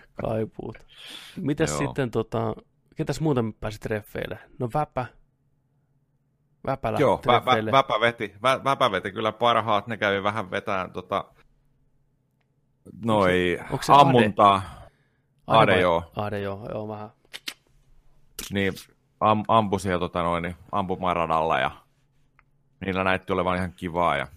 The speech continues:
Speaker 1: Ade
Speaker 2: nyt
Speaker 1: ampui
Speaker 2: niissä
Speaker 1: ihan vitu
Speaker 2: onks nä-
Speaker 1: hyvin, huomasitko
Speaker 2: Juu,
Speaker 1: muuten?
Speaker 2: juu, paremmin kuin Väpä.
Speaker 1: Joo.
Speaker 2: Se oli ihan, ihan niinku armeijan naisia näköjään.
Speaker 1: Mm.
Speaker 2: Niin, tota noin, niin se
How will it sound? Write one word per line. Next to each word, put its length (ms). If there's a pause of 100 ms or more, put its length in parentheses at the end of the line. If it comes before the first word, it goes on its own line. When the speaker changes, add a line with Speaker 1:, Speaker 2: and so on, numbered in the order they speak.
(480)
Speaker 1:
Ade 140
Speaker 2:
nyt 80
Speaker 1:
ampui 120
Speaker 2:
niissä 180
Speaker 1:
ihan 140
vitu 120
Speaker 2:
onks 100
nä- 60
Speaker 1:
hyvin, 240 (220)
huomasitko 400
Speaker 2:
Juu, 120
Speaker 1:
muuten? 120
Speaker 2:
juu, 140
paremmin 380
kuin 120
Väpä. 280 (180)
Speaker 1:
Joo. 160 (320)
Speaker 2:
Se 60
oli 240
ihan, 280
ihan 240
niinku 280 (100)
armeijan 440
naisia 400
näköjään. 420
Speaker 1:
Mm. 220 (540)
Speaker 2:
Niin, 180
tota 240
noin, 220
niin 140 (1600)
se 480